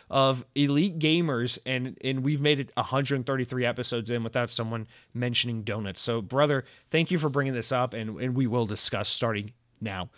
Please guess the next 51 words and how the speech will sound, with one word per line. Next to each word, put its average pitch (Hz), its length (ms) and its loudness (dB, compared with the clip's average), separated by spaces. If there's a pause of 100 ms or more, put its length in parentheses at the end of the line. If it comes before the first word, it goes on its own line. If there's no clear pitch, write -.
(120)
Now, 165 320 4
you 180 280 6
know 156 200 6
this, 120 360 0
but 135 220 0
I'll, 127 160 4
I'll, 131 260 4
I'll 139 80 0
tell 151 180 4
the 135 100 0
story 139 280 2
for 127 120 -4
the 113 120 -2
audience. 107 640 -2 (400)
Uh, 127 160 6
we 165 140 4
both 226 300 6
grew 156 240 6
up 139 420 6
going 165 240 8
to 170 60 8
one 151 100 8
of 156 80 8
those, 151 160 8
like, 131 140 4
mega 117 340 2
churches 151 720 2 (100)
every 135 280 2
Sunday 170 520 4 (260)
where, 143 180 6
you, 156 200 0
you 196 80 0
know 226 120 8
those 185 140 8
weird 135 340 2
churches 147 400 2
where 123 100 0
it's 120 140 -2
not, 147 120 2
like, 127 160 2
just 123 220 -4
a 113 80 -6
church 117 400 0
with, 110 100 -10
like, 113 140 -4 (260)
a 120 60 -10
pew 127 320 0
and 113 80 -2
a 110 60 -6
choir 120 480 0
and, 101 100 -8